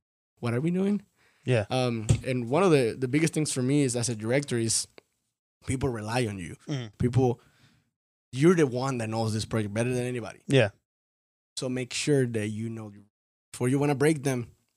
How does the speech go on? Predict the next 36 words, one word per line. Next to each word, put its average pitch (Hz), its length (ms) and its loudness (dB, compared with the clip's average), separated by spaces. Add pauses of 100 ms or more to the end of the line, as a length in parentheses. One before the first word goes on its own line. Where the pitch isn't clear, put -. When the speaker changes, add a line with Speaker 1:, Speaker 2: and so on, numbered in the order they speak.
(600)
Speaker 1:
know 143 180 0
why 113 280 4
Speaker 2:
<laughs> - 0 -
Yeah. 131 80 8
Speaker 1:
you're 143 100 4
breaking 101 360 -8
them, 107 180 -12
because 151 320 2
it's 160 120 2
really 214 160 6
cool. 277 240 4
Once 165 220 6
you 170 60 12
Speaker 2:
Yeah. 135 60 10
Speaker 1:
start 202 180 4
understanding, 185 480 0
like, 139 140 -2
"Oh, 214 340 -2
if 151 160 -4
I 180 80 -4
do 202 140 0
this 165 200 0
different, 190 640 0
it 180 60 2
will 165 180 2
create 156 400 0
it. 147 80 2
It 147 40 0
will 151 120 -2
mean 151 400 0
that 123 200 -4
this 139 180 -2
is 139 120 -4
this." 185 340 6
Speaker 2:
Yeah. 139 240 8 (460)
Speaker 1:
Oh. 427 440 0